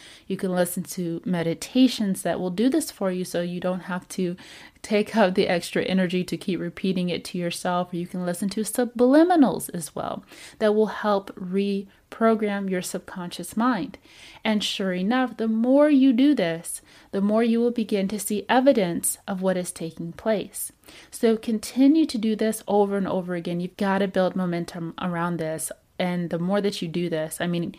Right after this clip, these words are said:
you're gonna feel crazy for a little bit, but the truth of the matter is, you're doing it anyway. You are. You are doing it anyway. You are repeating that negative story so much, right? You don't even realize you're repeating it.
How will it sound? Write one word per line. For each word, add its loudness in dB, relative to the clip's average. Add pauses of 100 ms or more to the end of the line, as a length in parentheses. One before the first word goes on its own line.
you're 4
gonna 6
feel -2
crazy 2
for -6
a -2
little -4
bit, -2
but -2
the -2
truth 2
of 0
the 0
matter 2
is, 4 (680)
you're 0
doing 2
it 0
anyway. 4 (600)
You 2
are. 2
You 2
are 2
doing 0
it -2
anyway. -2
You -2
are 4
repeating 2 (280)
that 0
negative 2
story 2
so 4
much, 0 (600)
right? -8 (140)
You 2
don't 6
even 0
realize 2
you're -4
repeating 0
it. -6